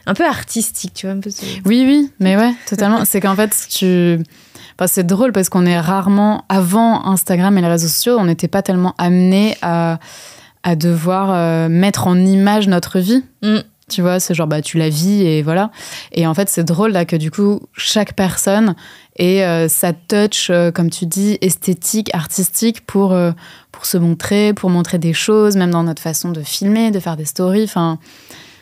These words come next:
Speaker 2: tu vois, c'est genre ton, ton regard, euh, sur, euh, sur ce que t'as envie de montrer, sur ce que t'as envie de partager, sur le monde. Et en fait,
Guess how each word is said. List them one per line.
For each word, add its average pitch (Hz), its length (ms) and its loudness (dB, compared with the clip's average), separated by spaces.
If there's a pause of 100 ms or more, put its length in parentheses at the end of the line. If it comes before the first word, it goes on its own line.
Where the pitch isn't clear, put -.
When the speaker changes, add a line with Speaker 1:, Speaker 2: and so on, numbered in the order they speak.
(180)
Speaker 2:
tu - 100 -10
vois, 190 140 0
c'est 175 260 0
genre 160 220 -2
ton, 160 520 0
ton 170 280 2
regard, 190 500 2
euh, 170 220 2
sur, 180 320 -2
euh, 160 420 -2 (1800)
sur - 180 -2
ce - 60 -4
que 202 80 0
t'as 185 100 -2
envie 180 180 2
de 185 60 2
montrer, 214 460 2
sur 196 140 -4
ce - 60 -8
que 180 60 -6
t'as 170 80 -4
envie 170 80 -2
de 170 60 -8
partager, 160 380 -2
sur 190 160 -2
le 165 80 2
monde. 208 240 4
Et 175 140 2
en 170 80 2
fait, 214 220 -2